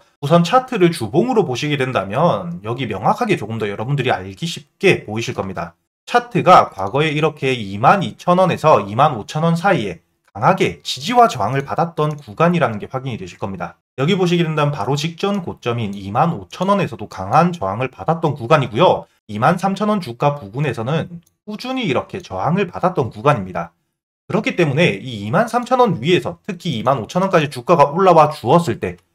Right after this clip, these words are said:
매도하고자 하는 심리가 강하게 작용할 수밖에 없는 자리인 만큼 지금 이렇게 투매가 나올 수밖에 없는 거고요.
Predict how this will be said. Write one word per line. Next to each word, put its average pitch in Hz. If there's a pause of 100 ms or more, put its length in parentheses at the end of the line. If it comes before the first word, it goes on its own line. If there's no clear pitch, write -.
(180)
매도하고자 226
하는 123
심리가 139
강하게 151
작용할 196
수밖에 147
없는 113
자리인 165
만큼 110
지금 156
이렇게 151
투매가 220
나올 107
수밖에 -
없는 107
거고요. 127